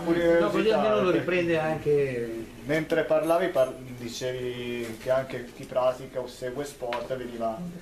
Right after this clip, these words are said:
Speaker 1: riuscivano a condizionare in qualche modo. Eh, ma com'è che facevano? In che se-, in modo concreto?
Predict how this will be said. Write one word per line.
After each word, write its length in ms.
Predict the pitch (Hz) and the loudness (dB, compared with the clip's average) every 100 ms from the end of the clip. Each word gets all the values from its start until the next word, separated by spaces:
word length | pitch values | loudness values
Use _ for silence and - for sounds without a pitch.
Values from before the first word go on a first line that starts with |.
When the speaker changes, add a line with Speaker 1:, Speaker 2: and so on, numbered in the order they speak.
| - - | -14 -10
Speaker 1:
riuscivano 920 | - - 151 147 139 131 127 123 120 | -8 -4 0 2 4 6 6 4 0
a 120 | 117 | -4
condizionare 920 | - 131 127 - 135 131 120 120 123 120 | -4 -4 -4 -4 -2 0 2 2 0 -2
in 100 | 113 | -2
qualche 340 | 117 113 131 | -2 0 -2
modo. 480 | 123 113 110 110 107 160 156 - | 0 0 0 -2 -6 -8 -10 -4
Eh, 120 | 156 | 0
ma 100 | 131 | 0
com'è 220 | 127 196 | 0 0
che 100 | - | -2
facevano? 500 | - 123 120 120 113 | -2 -4 -4 -4 -4
In 100 | 117 | -4
che 140 | 117 123 | -4 -4
se-, 180 | 110 135 | -4 -2
in 200 | 156 127 | -2 2
modo 260 | 135 135 | 0 0
concreto? 840 | 110 127 127 123 107 90 82 - | -4 -4 -2 -4 -4 -8 -10 -12